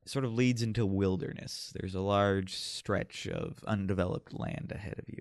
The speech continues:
It's endless boreal forest. The, there's more bracken,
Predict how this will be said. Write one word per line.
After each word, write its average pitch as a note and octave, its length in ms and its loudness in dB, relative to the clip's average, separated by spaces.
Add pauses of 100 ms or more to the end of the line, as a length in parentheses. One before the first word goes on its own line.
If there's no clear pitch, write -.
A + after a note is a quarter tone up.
It's - 320 -16 (380)
endless G2+ 480 2 (500)
boreal F#2+ 440 0
forest. - 680 -10 (920)
The, E2+ 560 0 (400)
there's G2 220 2
more G2 320 4 (160)
bracken, A2 580 0